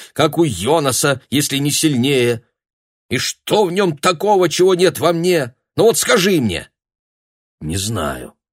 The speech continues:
отвечает Фвонг. «Так я и думал»,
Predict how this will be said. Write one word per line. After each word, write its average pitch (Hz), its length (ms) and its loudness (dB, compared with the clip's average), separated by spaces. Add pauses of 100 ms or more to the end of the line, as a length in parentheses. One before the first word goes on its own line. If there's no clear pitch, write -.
(220)
отвечает 87 720 -6
Фвонг. 71 720 -12 (800)
«Так - 280 -8
я 104 100 -2
и 87 100 -6
думал», 80 440 -6